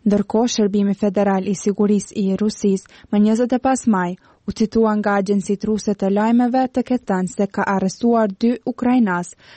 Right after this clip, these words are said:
për të cilët pretendon se po planifikonin të sulmonin termocentralet bërthamore ruse. Një grup sabotazhi nga Shërbimi i Inteligjencës së Jashtme ukrainase u përpoq të hidhte në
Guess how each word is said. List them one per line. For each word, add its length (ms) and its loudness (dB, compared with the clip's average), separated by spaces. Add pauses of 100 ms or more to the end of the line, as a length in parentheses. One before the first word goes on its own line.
(120)
për 140 0
të 140 2
cilët 280 0
pretendon 560 0
se 160 -4
po 160 0
planifikonin 760 0
të 120 0
sulmonin 540 0 (260)
termocentralet 800 2
bërthamore 760 0
ruse. 340 -6 (400)
Një 160 2
grup 240 0
sabotazhi 640 0
nga 160 2
Shërbimi 460 2
i 20 4
Inteligjencës 640 0
së 160 0
Jashtme 320 0
ukrainase 800 -2
u 160 -4
përpoq 400 0
të 160 2
hidhte 240 0
në 100 2